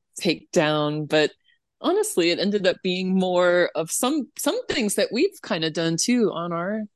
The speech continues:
show, which is to just kind of look at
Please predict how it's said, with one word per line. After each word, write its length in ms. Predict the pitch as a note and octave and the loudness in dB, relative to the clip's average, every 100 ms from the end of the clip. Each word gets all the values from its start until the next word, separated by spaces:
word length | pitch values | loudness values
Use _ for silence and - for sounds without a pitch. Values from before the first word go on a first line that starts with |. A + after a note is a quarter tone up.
| _ | _
show, 440 | - - E3 D#3 D#3+ | -8 -2 0 2 0
which 220 | E3+ - | -2 0
is 220 | E3+ E3 | 0 0
to 240 | - F3 F3 | -2 -2 0
just 260 | F3 F3 | 0 -2
kind 240 | - F#3+ E3+ | -2 0 0
of 100 | E3 | 2
look 180 | E3 F3+ | 2 4
at 260 | E3 E3 | 4 2